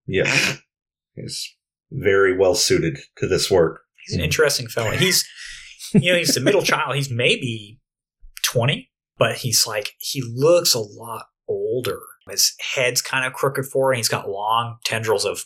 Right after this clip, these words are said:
Speaker 2: blonde hair that the rain is sticking to his face. He's kinda pale.
Speaker 3: Uh, I worked in administration.
Speaker 1: Mm.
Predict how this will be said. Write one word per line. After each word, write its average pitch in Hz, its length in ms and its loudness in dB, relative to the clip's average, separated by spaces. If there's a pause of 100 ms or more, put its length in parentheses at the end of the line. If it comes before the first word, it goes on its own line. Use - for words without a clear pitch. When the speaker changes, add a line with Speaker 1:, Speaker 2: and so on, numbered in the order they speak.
(120)
Speaker 2:
blonde 101 320 0
hair 101 220 4
that 101 140 -2
the 92 80 -2
rain 104 340 0
is 104 100 0
sticking - 380 0
to 95 80 -12
his - 140 -4
face. 90 340 -6
He's - 100 -6
kinda - 260 -6
pale. 92 480 -10
Speaker 3:
Uh, 90 60 -8
I 104 380 2
worked 101 300 2
in 95 80 2
administration. 85 880 -2 (380)
Speaker 1:
Mm. 101 680 -2